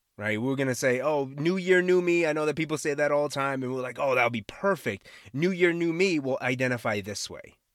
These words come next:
okay? But the Spirit put on our hearts to do it now. I don't know why,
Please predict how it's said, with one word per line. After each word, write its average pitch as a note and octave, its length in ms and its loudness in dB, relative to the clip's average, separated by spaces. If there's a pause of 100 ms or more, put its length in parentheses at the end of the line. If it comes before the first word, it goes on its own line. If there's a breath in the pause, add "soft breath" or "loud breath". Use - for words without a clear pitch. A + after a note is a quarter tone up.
okay? G#2+ 380 -4 (460 loud breath)
But F3 500 4 (160)
the B2 80 -6
Spirit C#3 380 -2
put D3+ 160 -6
on E3 120 -4
our E3+ 120 -6
hearts C3+ 260 -6
to D3 80 -8
do D3 160 -4
it C3+ 60 -8
now. C3+ 300 -10 (1080)
I D#2+ 40 -16
don't F#2 140 -10
know C3 100 0
why, C#3 400 0